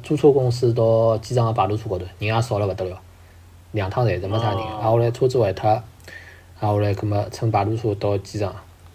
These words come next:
Speaker 1: 到啥？应该是只 international terminal 吧，叫啥 terminal B 啊？
Speaker 2: 嗯。
Speaker 1: 啊，后来伊讲到了，到了我就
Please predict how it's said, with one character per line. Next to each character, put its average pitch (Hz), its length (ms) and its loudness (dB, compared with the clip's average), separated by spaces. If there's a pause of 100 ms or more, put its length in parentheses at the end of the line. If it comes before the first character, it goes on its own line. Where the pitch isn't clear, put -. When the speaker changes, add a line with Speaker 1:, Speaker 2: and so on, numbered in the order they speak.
(1160)
Speaker 1:
到 135 140 0
啥？ 120 160 0
应 127 100 2
该 139 100 2
是 123 80 2
只 127 100 -2
international 120 760 0 (180)
terminal 92 300 -4
吧， 87 160 -14 (260)
叫 - 140 -12
啥 104 160 -8
terminal 113 380 0
B 107 180 -2
啊？ - 100 -6 (460)
Speaker 2:
嗯。 117 80 -18
Speaker 1:
啊， 104 120 -2
后 101 100 0
来 95 100 -2
伊 95 80 -2
讲 95 160 -6
到 107 140 6
了， 127 200 8
到 113 140 2
了 123 80 6
我 123 100 4
就 123 80 2